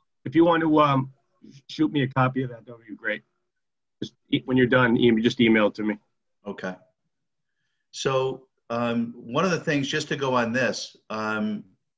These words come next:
Speaker 2: and again, I, I just think, and I agree with Leslie, if they're, if they're short paragraphs or they're bulletized, I think as a, a business owner, they're gonna be more apt to read it. And, and again, we have an, an advantage that's gonna have the town's, um,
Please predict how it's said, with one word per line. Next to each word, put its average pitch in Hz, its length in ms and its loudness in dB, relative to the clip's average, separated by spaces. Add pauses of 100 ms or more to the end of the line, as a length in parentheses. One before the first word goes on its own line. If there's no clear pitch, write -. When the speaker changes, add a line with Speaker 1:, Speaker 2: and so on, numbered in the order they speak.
Speaker 2:
and 127 140 -2
again, 127 240 0
I, 120 280 -2
I 123 120 -2
just 147 260 -6
think, 143 240 -4
and 120 100 -2
I 131 80 0
agree 131 180 -6
with 123 120 -2
Leslie, 117 500 -2
if 104 200 -8
they're, 107 320 -2 (400)
if 110 200 -4
they're 117 120 -4
short 156 380 -2
paragraphs 139 580 0
or 120 80 2
they're 113 140 -2
bulletized, 117 960 -2
I 104 140 -6
think 120 240 -8
as 107 180 -6
a, 110 60 -4
a 98 220 -8
business 117 380 -8
owner, 110 200 -6
they're 101 80 -6
gonna 104 100 -8
be 101 100 -10
more 110 220 -4
apt 104 200 -6
to 101 80 -6
read 107 180 -4
it. 98 160 -4
And, 104 160 -6
and 110 140 -8
again, 110 300 -4
we 113 140 -6
have 117 180 -2
an, 104 160 -8 (300)
an 113 80 -10
advantage 113 600 -6
that's 107 240 -6
gonna 107 180 -10
have 107 160 -8
the 101 80 -8
town's, 107 580 -8
um, 95 320 -8